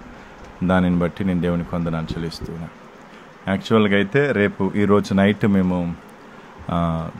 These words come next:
హైదరాబాద్ మరియు సికింద్రాబాద్కి బయలుదేరుతాం. అంటే వరంగల్ నుంచి వేరే చోటికి అక్కడికి వెళ్ళాలి.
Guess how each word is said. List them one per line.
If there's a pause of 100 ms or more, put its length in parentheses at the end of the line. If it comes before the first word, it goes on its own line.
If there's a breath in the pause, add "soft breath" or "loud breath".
(120)
హైదరాబాద్
మరియు
సికింద్రాబాద్కి
బయలుదేరుతాం.
అంటే (520 loud breath)
వరంగల్
నుంచి
వేరే (120)
చోటికి
అక్కడికి
వెళ్ళాలి.